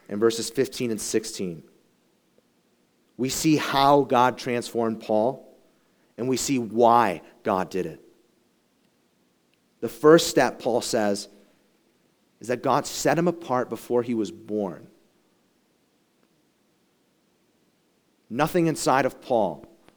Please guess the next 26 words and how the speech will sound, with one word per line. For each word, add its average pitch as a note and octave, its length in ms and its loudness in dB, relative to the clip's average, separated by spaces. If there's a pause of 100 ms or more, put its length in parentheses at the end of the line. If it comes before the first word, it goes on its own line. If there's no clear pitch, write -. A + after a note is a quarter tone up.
(160)
would B2 140 0
indicate C3 420 0
that F#2+ 120 -4
he A2 100 -6
would G#2 160 -4
turn G#2 180 -6
to F#2 60 -10
Christ. - 520 -16 (1700)
It A#2+ 60 -2
was B2+ 200 2
God's C3+ 400 2
action A#2 380 -4
from A#2 160 -10
the G#2+ 60 -6
very A#2+ 480 0 (380)
beginning. G2+ 520 -6 (1600)
God B2+ 200 2
then C#3 120 -2
called B2+ 560 0 (240)
Paul. F#2+ 440 -2 (1400)
Why B2+ 160 -4
did D#3 120 -4
God F#2+ 240 -8
call E2 160 -14
Paul? - 300 -18
What, G2 140 -8